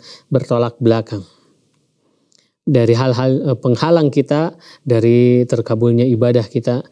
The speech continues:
melalui doa ini kepada Allah Subhanahu wa taala.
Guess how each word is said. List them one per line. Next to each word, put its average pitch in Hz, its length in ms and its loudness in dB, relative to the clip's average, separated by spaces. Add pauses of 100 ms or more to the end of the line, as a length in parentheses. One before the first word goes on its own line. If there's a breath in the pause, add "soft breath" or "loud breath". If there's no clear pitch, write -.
(400 soft breath)
melalui 110 400 2
doa 120 160 2
ini 143 240 4
kepada 120 320 -2
Allah 110 240 -2
Subhanahu 117 560 -2
wa 123 80 -2
taala. 107 400 -8